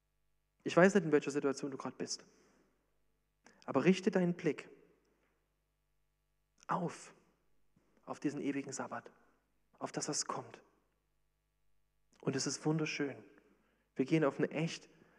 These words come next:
wenn du, wenn du an Jesus glaubst, dann gehst du auf die wunderbarste Zukunft zu, die du dir überhaupt nur vorstellen kannst.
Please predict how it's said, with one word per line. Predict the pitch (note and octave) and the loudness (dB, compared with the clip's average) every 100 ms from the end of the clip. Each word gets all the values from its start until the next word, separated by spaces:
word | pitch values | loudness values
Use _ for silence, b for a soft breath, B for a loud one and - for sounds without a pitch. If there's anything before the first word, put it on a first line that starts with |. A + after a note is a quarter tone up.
| b b _ - _ _ _ | b b _ -20 _ _ _
wenn | - - - - | -14 -6 -2 2
du, | E3+ | 4
wenn | D3+ | 4
du | D3 | 2
an | C#3+ | 4
Jesus | C#3+ D#3 F#3 | 2 2 0
glaubst, | - C3 - | 2 0 0
dann | C#3 | -8
gehst | C3+ D#3+ - | -2 -2 -2
du | C#3+ C#3 B B | -4 -6 B B
auf | - C3 - _ - | -12 -12 -14 _ -6
die | C3 | -2
wunderbarste | C#3+ E3 E3 C3+ C3 - | 0 0 0 -2 -4 -6
Zukunft | C3+ D3+ C#3+ B2+ - | -6 -8 -8 -14 -14
zu, | - B2 | -6 -2
die | B2 | -2
du | B2 | -2
dir | A#2+ | -2
überhaupt | A#2 A#2 | -4 -8
nur | C3 | -10
vorstellen | - B2 - B2 | -8 -8 -6 -6
kannst. | - A#2+ - | -6 -6 -6